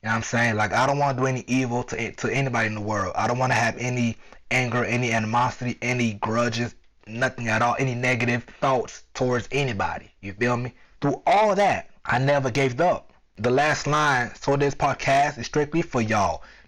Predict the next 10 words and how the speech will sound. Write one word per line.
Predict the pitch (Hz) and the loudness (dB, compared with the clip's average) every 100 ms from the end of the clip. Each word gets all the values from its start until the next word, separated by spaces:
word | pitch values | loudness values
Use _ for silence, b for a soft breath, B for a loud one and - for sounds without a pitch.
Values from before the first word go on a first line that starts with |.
| - | 0
Dreadhead | 139 131 143 117 | 0 2 2 0
and | 95 | -2
Tech." | - 160 95 - B B B | 2 2 2 -4 B B B
That's | - 160 156 | -2 -2 0
me | 139 | 0
saying, | - 131 120 - | 2 2 2 -2
if | 127 - | -2 -2
you | |
can | 170 175 | 0 2
relate, | 143 120 123 156 - | 2 2 2 0 -4